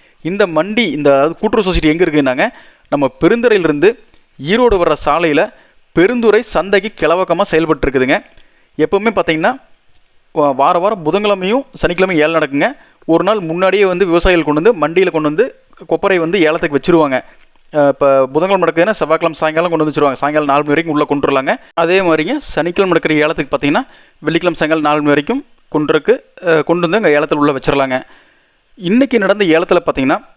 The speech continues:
மொத்த கொப்பரை வரத்துங்க மூணாயிரத்தி நானூத்தி தொண்ணூத்தி நாலு மூட்டைங்க. கிலோ அளவுல பார்த்தோம்னாங்க, ஒரு லட்சத்தி அறுபத்தி நாலாயிரம் கிலோங்க. இதே கடந்த ஏலத்தை கம்பேர் பண்ணும்போது வந்து வரத்து ரொம்பவே குறைஞ்சிருக்குதுங்க.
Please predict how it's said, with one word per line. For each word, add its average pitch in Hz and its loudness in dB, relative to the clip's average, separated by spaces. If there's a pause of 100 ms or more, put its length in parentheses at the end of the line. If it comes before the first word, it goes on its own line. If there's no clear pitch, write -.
மொத்த 170 -2 (100)
கொப்பரை 202 0
வரத்துங்க 156 0 (400)
மூணாயிரத்தி 202 0
நானூத்தி 175 0 (100)
தொண்ணூத்தி 175 -2
நாலு 151 2
மூட்டைங்க. 151 -2 (360)
கிலோ 226 0
அளவுல 185 2
பார்த்தோம்னாங்க, 156 -4
ஒரு 170 2
லட்சத்தி 214 -2
அறுபத்தி 180 -2
நாலாயிரம் 156 0
கிலோங்க. 202 2 (320)
இதே 160 2
கடந்த 160 -2
ஏலத்தை 165 0
கம்பேர் 160 -2
பண்ணும்போது 151 0
வந்து 156 2
வரத்து 151 -2
ரொம்பவே 151 0
குறைஞ்சிருக்குதுங்க. 156 0